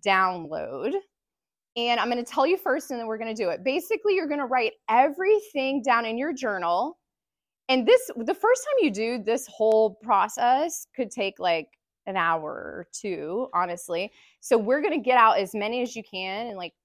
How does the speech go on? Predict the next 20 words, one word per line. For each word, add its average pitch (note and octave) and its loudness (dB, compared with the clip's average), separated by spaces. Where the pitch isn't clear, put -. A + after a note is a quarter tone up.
twenty, G#3+ -8
thirty G3+ -6
minutes. - -8
And B3 0
when A#3 -4
you're C4+ 0
writing E4+ 2
this C4 0
list D4+ -4
down, A#3 -4
it's G#3+ -10
all A#3 2
the E4+ -4
things B3+ -10
that G3+ -4
you G3+ -8
need A#3 -4
to D#4 -6
do, C#4+ -2
if, A#3+ -2